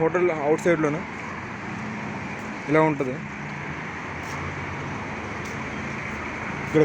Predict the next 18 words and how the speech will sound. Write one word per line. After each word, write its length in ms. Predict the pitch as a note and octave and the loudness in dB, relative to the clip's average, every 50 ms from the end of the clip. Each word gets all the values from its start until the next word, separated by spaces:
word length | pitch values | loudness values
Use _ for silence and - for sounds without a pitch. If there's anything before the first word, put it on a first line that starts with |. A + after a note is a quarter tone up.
| C3+ D#3 | 10 8
కార్ 180 | D#3+ E3 D#3+ D#3 | 8 8 6 4
పార్కింగ్ 300 | E3 D#3+ D3+ D3+ D3 C#3+ | 2 2 2 0 -2 -2
అనమాట. 300 | C#3+ C#3+ C3+ B2 B2 C#3+ F3 F3 - - - - - - - - - - - - - - - - - - - - - - - - - - - - - - C#2+ C#2+ C#2 C#2 - - C#2+ - - - - - - - - G#2+ G#2 - - - - - - - - - - | -2 -2 -4 -4 -6 -6 -8 -8 -8 -10 -10 -10 -8 -8 -8 -8 -8 -8 -8 -8 -8 -8 -8 -8 -8 -8 -8 -8 -8 -8 -6 -6 -6 -6 -4 -4 -4 -4 -4 -4 -4 -4 -4 -4 -4 -4 -6 -6 -4 -4 -4 -4 -4 -4 -4 -4 -4 -6 -6 -6 -6 -4 -4 -4 -4
ఇక్కడ 140 | - D#3 D3 | 0 2 4
కనిపిస్తుంది 460 | D#3+ F3 F#3+ A3 G3+ F3+ G3 F#3 F#3 F3+ F3+ F3+ - | 4 8 8 8 8 8 6 8 8 8 6 4 4
ఎల్లో 160 | F#3 F3+ F#3 | 4 4 6
కలర్ 200 | F3 F#3 F3 E3 | 6 6 4 4
కారు, 320 | D3 E3 D#3+ D#3+ E3 F#3+ A3 - - - - - - - - - - - - - - - - - - - - - - - - - | 4 6 6 6 6 4 0 -4 -10 -12 -12 -12 -12 -12 -12 -12 -12 -12 -12 -12 -10 -10 -10 -10 -10 -10 -10 -10 -10 -10 -4 2
అది 320 | C#3 C#3+ D3 E3 E3+ E3+ E3+ | 4 6 8 10 10 10 8
టాక్సీ 380 | - - E3+ F3+ F3 - F#3 | 8 6 6 6 6 4 0
ఇక్కడ 160 | E3 D3 D3+ C#3+ | 0 0 0 -2
అనమాట. 260 | C3+ C3 B2+ B2 A#2 A#2 | -2 -2 -4 -6 -6 -6
అది 120 | A#2 A2+ G#2+ G#2+ - - - - - - - - - - - - - - - - - - - - - C3 | -8 -8 -10 -10 -12 -12 -12 -12 -12 -12 -12 -10 -10 -12 -10 -10 -10 -10 -8 -8 -8 -10 -10 -4 2 4
వన్ 120 | D3+ E3 | 4 4
టాక్సీ 380 | D3 - D#3+ E3 - - E3 E3+ | 8 8 6 6 6 2 -2 0
టైప్ 240 | D3 D3+ D3 C#3 C3+ C3 | 2 2 2 2 2 0
ఇక్కడ. 180 | C3 C3+ E3+ G3 - - - - - - - - - - - - - - - - - - - - - - - - - - - - - - - - - - - - - - - - - - - - - - - - - - - - - - - - - - - - - - - - - - - - - - - - D3+ D3+ D3 C#3 B2+ - | -2 -2 -4 -4 -6 -10 -10 -10 -10 -10 -10 -10 -10 -10 -8 -10 -8 -8 -8 -8 -8 -8 -8 -8 -8 -8 -8 -8 -8 -8 -6 -6 -6 -6 -6 -6 -6 -6 -6 -4 -4 -4 -4 -4 -4 -4 -4 -4 -4 -4 -6 -4 -4 -4 -4 -4 -4 -4 -4 -4 -4 -4 -4 -4 -2 -4 -4 -4 -4 -4 -4 -4 -4 -2 -2 0 0 2 2 2 4 6
చూ-, 180 | D#3+ D#3+ D3 | 6 6 6